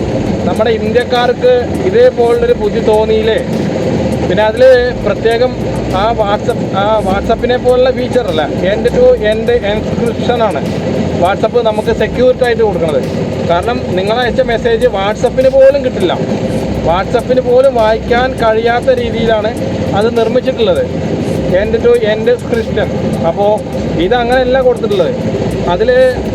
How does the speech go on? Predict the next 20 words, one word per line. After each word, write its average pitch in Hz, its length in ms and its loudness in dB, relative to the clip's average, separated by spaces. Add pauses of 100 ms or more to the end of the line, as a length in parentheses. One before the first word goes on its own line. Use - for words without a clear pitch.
പ്രത്യേകം 240 480 0
പറയണത് 254 280 2
എന്താ 254 140 4
വെച്ച് 240 180 4
കഴിഞ്ഞാല് 240 340 2 (300)
നിങ്ങളുടെ 233 280 2
പേഴ്സണൽ 247 720 2
ഡാറ്റ, 214 260 0 (1300)
നിങ്ങളുടെ 226 240 2
മൊബൈലിൽ 247 800 4
ഉള്ള 214 220 2
എല്ലാ 220 440 0
പേഴ്സണൽ 254 520 2
ഡാറ്റയും 226 720 0 (180)
അതുപോലെ 247 520 2
തന്നെ 254 400 0
എട്ട് 233 580 2
അക്കൗണ്ടുകളും, 233 680 2 (360)
അതായത് 202 240 2
എട്ട് 214 480 2